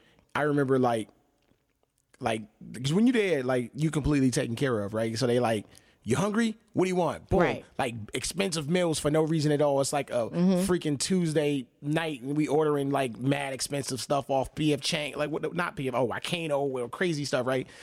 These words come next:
Speaker 1: I remember, do you remember I used to bring you stuff home?
Speaker 2: Yeah, the
Speaker 1: Like, I
Speaker 2: dog-,
Speaker 1: used
Speaker 2: I don't
Speaker 1: to
Speaker 2: want the doggy bag.
Speaker 1: That's not doggy bag. I was ordering you your own.
Speaker 2: Yeah.
Speaker 1: That's not doggy bag.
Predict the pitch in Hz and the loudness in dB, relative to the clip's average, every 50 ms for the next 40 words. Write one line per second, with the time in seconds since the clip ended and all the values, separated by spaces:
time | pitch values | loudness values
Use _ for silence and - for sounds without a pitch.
0 | - - - - - 139 151 151 143 147 147 156 170 175 175 180 170 170 170 170 | -16 -16 -10 -6 -2 -2 0 0 0 2 2 2 0 2 0 0 0 0 -2 -2
1 | - - 139 117 127 143 160 170 170 165 170 170 151 - 165 156 143 - 123 160 | -2 -4 -4 -2 0 2 2 2 4 4 2 2 2 2 0 0 0 -2 -2 0
2 | 170 180 196 220 233 233 - _ 196 196 254 349 370 240 143 135 135 139 139 139 | 2 2 4 2 2 0 -2 _ -2 0 2 4 4 4 4 4 2 2 4 2
3 | 160 165 226 277 302 208 - - - 466 480 427 - - 185 175 165 160 170 170 | 2 2 4 2 2 2 2 2 4 4 4 2 2 2 2 2 2 2 2 0
4 | 196 175 185 196 247 285 370 403 381 - - - - - - 453 427 - 339 440 | 2 2 2 0 0 -2 -2 -2 -4 -6 -4 -6 -6 -2 0 -2 0 0 0 2
5 | 427 381 359 311 208 165 180 208 226 202 240 247 240 254 254 240 240 240 240 226 | 2 2 2 2 2 2 0 0 -2 0 0 -2 0 0 2 2 4 4 2 2
6 | - - 269 330 320 277 160 127 113 110 - _ _ _ _ _ _ _ _ _ | 2 2 2 4 4 4 4 2 -2 -6 -10 _ _ _ _ _ _ _ _ _
7 | _ - 151 143 139 135 131 131 127 131 131 - 208 - 277 294 269 277 311 440 | _ -6 -4 -4 -2 -2 -4 -6 -6 -6 -4 -4 -2 -2 -4 -2 -2 -2 -4 -2
8 | - 349 254 147 127 117 104 - | 0 0 2 2 2 0 -4 -6